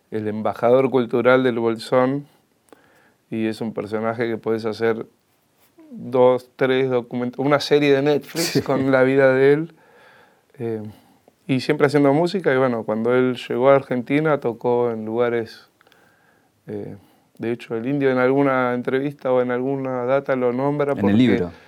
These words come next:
Speaker 1: tocaban en el mismo lugar y Mike Cook tocaba el sitar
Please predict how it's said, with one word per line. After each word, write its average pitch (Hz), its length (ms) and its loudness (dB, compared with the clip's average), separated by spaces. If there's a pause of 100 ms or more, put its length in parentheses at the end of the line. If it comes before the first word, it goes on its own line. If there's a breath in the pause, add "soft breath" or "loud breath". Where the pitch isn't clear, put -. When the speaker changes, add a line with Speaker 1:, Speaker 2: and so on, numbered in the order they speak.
(140 loud breath)
Speaker 1:
tocaban 135 520 2
en 120 180 -4
el 113 100 -6
mismo 123 320 -2
lugar 131 520 2 (420 soft breath)
y 110 120 -4
Mike 117 280 0
Cook 127 180 -4
tocaba 123 300 2
el 117 80 0
sitar 127 540 0